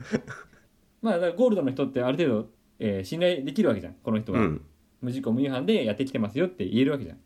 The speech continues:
Speaker 2: はいはい。
Speaker 1: そういう人からさ、なんか運転手になれるような優遇措置を作ればいいよねって思ったの。
Speaker 2: あー、なるほど。
Speaker 1: うん。まあ、トラック運転手はまたね、免許が、段階が一個違うからさ。
Speaker 2: はいはいはい。
Speaker 1: 難しいけど、
Speaker 2: そうだね。
Speaker 1: タクシーとかだったらさ、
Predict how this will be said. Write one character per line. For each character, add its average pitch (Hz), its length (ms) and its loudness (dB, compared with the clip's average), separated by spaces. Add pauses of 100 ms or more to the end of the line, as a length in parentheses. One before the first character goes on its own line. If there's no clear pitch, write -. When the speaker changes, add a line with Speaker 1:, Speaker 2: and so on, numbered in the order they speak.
(340)
Speaker 2:
は 98 80 2
い 80 80 -4
は 76 80 -8
い。 - 60 -14 (600)
Speaker 1:
そ - 160 2
う 403 40 6
い 494 60 0
う 453 40 -4
人 - 120 -14
か - 140 2
ら 151 80 6
さ、 120 160 0
な 120 120 0
ん 113 40 -6
か 113 100 -2
運 135 160 0
転 180 280 0
手 123 80 -2
に 107 60 4
な 107 100 2
れ 127 100 2
る 120 60 0
よ 104 80 0
う 95 40 -6
な 90 40 -4
優 135 220 2
遇 202 140 2
措 262 100 2
置 269 140 -4
を 92 80 -4
作 - 160 -4
れ 120 60 4
ば 95 80 -2
い 90 40 -4
い - 20 -10
よ 85 60 -8
ね 135 100 2
っ 208 40 -2
て - 140 -10
思 85 100 -8
っ - 20 -16
た - 80 -12
の。 - 60 -16 (680)
Speaker 2:
あ 104 60 0 (380)
ー、 - 20 -6
な 92 120 -2
る 92 60 -8
ほ 87 120 -8
ど。 - 180 -10 (400)
Speaker 1:
う 113 60 -2
ん。 95 180 -4
ま 147 100 0
あ、 - 20 -6
ト 220 120 2
ラ 311 80 6
ッ - 20 -2
ク - 160 0
運 330 80 -2
転 320 140 -2
手 180 80 4
は 139 60 4
ま 135 80 2
た 127 140 0 (120)
ね、 131 160 0
免 135 200 0
許 110 120 -4
が、 95 100 -2 (220)
段 110 160 2
階 120 120 0
が 117 60 0
一 135 60 0
個 135 80 -2
違 120 240 -2
う 110 60 0
か 92 60 -4
ら 82 80 -8
さ。 - 180 -12 (420)
Speaker 2:
は 101 220 0
い 85 60 -2
は 78 200 -4
い 57 60 -6
は - 180 -4
い。 - 60 -8 (100)
Speaker 1:
難 113 100 -2
し - 20 -12
い - 20 -12
け 151 60 2
ど、 - 60 2
Speaker 2:
そ 110 60 -2
う 101 40 -2
だ - 0 -
ね。 98 60 -2
Speaker 1:
タ 110 60 4
ク - 60 0
シ 240 140 0
ー - 40 0
と - 100 -4
か - 80 -2
だ 87 100 -4
っ 85 60 -16
た 85 80 -8
ら 85 100 -8
さ、 - 220 -4